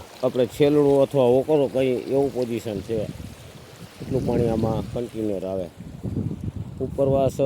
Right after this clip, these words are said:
પચીસથી ત્રીસ વીઘા જમીન ખાલી છે, એમાંથી એટલું આ પાણીનું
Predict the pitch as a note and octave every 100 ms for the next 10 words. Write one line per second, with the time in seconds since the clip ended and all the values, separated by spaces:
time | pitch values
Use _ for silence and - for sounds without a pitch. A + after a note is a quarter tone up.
0 | C#3 C#3 C3+ A#2+ - - - - - -
1 | C#3+ C3+ A2 A#2+ C#3+ C3+ B2 B2 G2 A2
2 | A2+ G2+ G2+ G#2 A2 A2+ A2+ E2+ - -
3 | - - - - - - - - B2 B2+
4 | A#2 A#2 A2+ A2+ G#2+ G#2 A2+ A2+ A#2